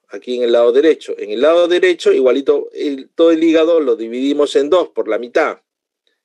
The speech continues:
¿De acuerdo? Y trazamos una línea que va, que vaya desde el, eh, lado derecho de la cava,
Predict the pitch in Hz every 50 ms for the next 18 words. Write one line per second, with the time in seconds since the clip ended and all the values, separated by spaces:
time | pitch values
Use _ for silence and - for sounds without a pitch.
0 | _ _ _ _ _ _ _ _ _ _ _ _ _ _ _ - - - 143 147
1 | 147 160 202 294 330 - _ _ _ _ _ _ _ _ _ _ _ _ _ _
2 | _ _ _ - 220 240 277 - _ 160 147 147 139 - 170 170 180 170 - -
3 | - 185 180 175 170 170 170 180 180 180 180 180 175 - - - - - _ -
4 | 135 139 151 156 156 156 147 127 - - - _ _ 143 135 143 147 151 156 147
5 | 160 151 147 - 127 120 123 127 131 127 120 120 113 104 110 127 135 135 - -
6 | - - - - 143 143 139 135 139 139 - - _ _ - 131 139 135 127 127
7 | 123 123 123 123 123 123 120 123 131 143 143 156 160 170 170 165 165 175 170 160
8 | 143 123 139 139 147 175 202 214 - - 180 156 151 147 135 131 127 117 - 165
9 | 160 160 156 160 196 320 339